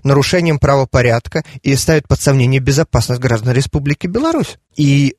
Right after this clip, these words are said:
мы видим теперь, что они вытворяют во дворе дома. Они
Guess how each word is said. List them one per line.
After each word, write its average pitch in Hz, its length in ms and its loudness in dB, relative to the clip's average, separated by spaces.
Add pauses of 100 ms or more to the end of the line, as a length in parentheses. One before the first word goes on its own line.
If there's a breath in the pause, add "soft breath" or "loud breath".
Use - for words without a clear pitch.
(140)
мы 170 220 2
видим 160 400 0
теперь, 269 760 -4
что 160 560 0
они 156 440 0
вытворяют 143 840 0
во 131 200 0
дворе 123 360 2
дома. 123 560 -4
Они 165 460 0